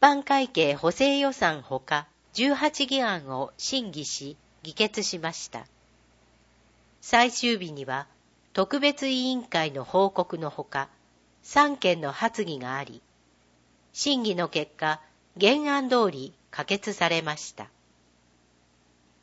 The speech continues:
補正予算特別委員会。五十七、一般会計補正予算。第三号。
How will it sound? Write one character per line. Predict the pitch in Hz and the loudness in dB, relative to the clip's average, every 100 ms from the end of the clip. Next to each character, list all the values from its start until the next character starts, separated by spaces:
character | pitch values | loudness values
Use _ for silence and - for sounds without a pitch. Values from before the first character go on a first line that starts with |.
| _ _ _ _ _ _ _ _ _ _ _ _ _ | _ _ _ _ _ _ _ _ _ _ _ _ _
補 | - | 2
正 | 311 320 | 4 4
予 | 311 | 2
算 | 302 196 170 | 2 0 0
特 | - 175 262 | -2 -2 0
別 | 269 262 247 | 0 -2 -4
委 | 233 | -2
員 | 226 208 | -4 -6
会。 | - 135 131 120 _ _ _ _ _ _ _ _ _ _ _ _ _ _ _ _ _ _ - - _ 165 | -8 -8 -8 -10 _ _ _ _ _ _ _ _ _ _ _ _ _ _ _ _ _ _ -16 -16 _ -2
五 | 175 | 0
十 | 190 247 269 | 2 0 -2
七、 | 254 240 190 151 - _ _ _ _ - | 0 0 0 -6 -10 _ _ _ _ -6
一 | 196 - - | -6 -6 4
般 | 285 294 | 4 6
会 | 285 277 254 | 8 8 6
計 | - 156 139 | 0 -2 -2
補 | 156 165 | -2 -2
正 | 226 240 | 2 2
予 | 233 233 | 2 -2
算。 | - 131 127 139 _ _ _ _ _ _ | -2 -4 -4 -20 _ _ _ _ _ _
第 | 190 240 254 | 2 4 4
三 | - 214 190 131 | 2 0 0 -6
号。 | 131 123 117 | -6 -6 -8